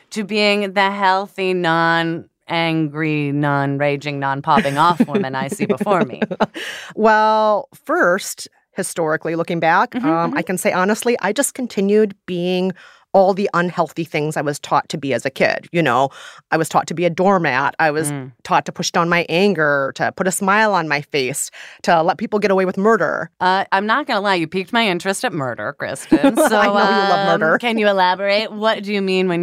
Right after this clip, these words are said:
Speaker 1: you let people w-, get away with murder?
Speaker 2: <laughs> Well, rather than explain it, let me just play some audio of me and my friend Lila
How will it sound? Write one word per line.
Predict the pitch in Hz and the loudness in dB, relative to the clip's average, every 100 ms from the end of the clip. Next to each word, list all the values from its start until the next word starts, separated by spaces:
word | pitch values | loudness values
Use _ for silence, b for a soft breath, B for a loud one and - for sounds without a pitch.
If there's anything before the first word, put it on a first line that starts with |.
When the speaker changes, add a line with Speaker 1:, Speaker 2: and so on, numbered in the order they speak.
| 175 | -2
Speaker 1:
you | 202 196 | -2 -2
let | 185 180 | 0 0
people | 190 170 | -2 -4
w-, | 170 165 165 | -4 -4 -4
get | 165 | -4
away | 160 156 | 0 -2
with | 151 | -2
murder? | 156 151 131 92 226 403 | 0 0 0 -4 -8 -8
Speaker 2:
<laughs> | 294 | 0
Well, | 240 226 | 2 4
rather | 226 247 | 4 2
than | 247 233 | 0 -2
explain | 208 - - 185 185 | -4 -8 -4 -2 2
it, | 185 190 _ _ - | 2 2 _ _ -2
let | 190 | 2
me | 226 | 2
just | 226 214 | 0 -2
play | - 165 | 0 0
some | 165 180 | 0 0
audio | 151 151 151 143 | 0 2 0 0
of | 147 143 143 | 2 2 0
me | 156 156 156 151 | -4 -4 -2 -2
and | 151 | -2
my | 143 | -4
friend | 151 156 147 | -2 -2 2
Lila | 190 220 214 214 | 2 4 4 2